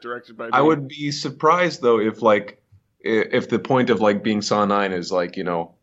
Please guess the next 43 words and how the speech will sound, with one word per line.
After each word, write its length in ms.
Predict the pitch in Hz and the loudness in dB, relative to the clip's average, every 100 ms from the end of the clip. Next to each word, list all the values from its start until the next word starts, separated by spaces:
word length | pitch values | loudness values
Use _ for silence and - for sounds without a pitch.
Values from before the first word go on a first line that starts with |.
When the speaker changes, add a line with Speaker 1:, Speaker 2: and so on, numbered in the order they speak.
| - - | -18 -8
Speaker 2:
Jigsaw's 640 | 104 104 - 104 92 90 | -4 -4 0 2 2 0
there 200 | 98 92 | 0 2
and 100 | 92 | 0
he's 180 | 90 87 | -4 0
like, 320 | 92 90 - _ | 0 0 -8 _
"I 180 | 110 110 | -2 0
want 300 | 107 104 104 | 0 -4 -6
to 60 | 98 | -10
play 400 | - 107 98 95 | -8 -2 0 0
a 40 | |
game." 420 | 95 117 104 92 90 | 2 0 0 -2 -4
And 120 | 101 | -4
then 160 | 98 | -4
Chris 260 | 98 104 - | -4 -6 -2
Rock 260 | 101 98 101 | 0 0 -2
is 140 | 90 | -4
like, 280 | 90 82 - - 202 175 | -2 -2 -6 -10 -8 -2
"Not 380 | 185 208 196 196 | 2 4 4 4
this 200 | 220 - | 2 2
time." 220 | 196 180 | 0 0
And 100 | 156 | 0
he 60 | 139 | -2
just 220 | 143 - | -2 -2
shoots 360 | - 170 165 175 | -2 -2 -2 -4
him 280 | 165 160 | -4 -2
like 140 | 127 120 | -2 0
a 100 | 120 | -2
Matrix, 640 | 123 127 127 143 135 - | 0 -2 -2 -2 -2 -4
like, 180 | 127 104 | -6 -4
you 60 | |
know, 100 | 117 | -4
just 200 | 107 113 | -4 -6
tons 220 | 131 120 117 | -4 -2 -2
of 140 | 98 | -4
guns 340 | 98 101 110 | -2 -2 -2
and 160 | 110 98 | -4 -2
blows 260 | 101 101 104 | 0 0 -2
him 140 | 92 | -2
up 180 | 98 - | -4 -4
and 80 | 98 | -6
he 80 | |
saves, 460 | 90 - 95 98 104 | -6 -4 -2 -2 2
like, 160 | 101 | 0